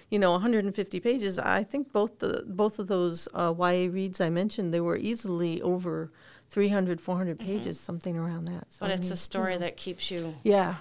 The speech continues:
Speaker 2: engaged. Yeah.
Speaker 1: Exactly.
Speaker 2: I'm so glad we had a chance to talk about books today.
Speaker 1: I know, we haven't talked about books in a
Speaker 2: We
Speaker 1: while. I mean,
Speaker 2: haven't.
Speaker 1: and
Speaker 2: I know.
Speaker 1: it, it's,
Speaker 2: Imagine
Speaker 1: there's
Speaker 2: that.
Speaker 1: so many good ones out there.
Speaker 2: There are so many good ones out there. So many coming, always.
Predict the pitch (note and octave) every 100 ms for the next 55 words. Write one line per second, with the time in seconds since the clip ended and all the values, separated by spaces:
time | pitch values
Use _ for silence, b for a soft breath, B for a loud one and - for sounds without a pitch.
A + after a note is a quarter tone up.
0 | E3+ E3+ D#3 E3+ G#3 C#3+ - - A3 F3+
1 | F#3 F3+ G#3+ F#3 E3+ E3 _ - C4+ C#4
2 | D#4 D4 D#4 D4 C4+ B3 A3+ - B3+ -
3 | A#3+ A#3 A#3 A#3 A3 F3+ C#4 E4 - -
4 | D4 E3 C#3 C#3+ - - E4+ G4+ F#4 B3
5 | A#3+ G3 D#3+ D#3+ - F3+ G#3+ D4 - D#4+
6 | E4 F#4+ F4+ G3+ G3 C#4+ G#3+ G#3 - -
7 | G3+ G3 G3 B3 E4 G#3 F#3 F#3+ F#3 _
8 | _ - - - A3 G#3 - - A3 A#3
9 | A#3 G3 - D4+ E4 E4+ D#4+ B3+ E4 D#4
10 | D4+ D#4 E4 E4+ A#3 F3+ A#3 A3+ A#3 B3
11 | A3+ F#3 F3 E3+ E3 D#3+ E3+ E3 - E3+
12 | D#3+ G#3 G3+ G3 F#3+ G#3 G#3 G#3 G#3 G#3
13 | G#3 C4 C4 E3 D3+ C#3+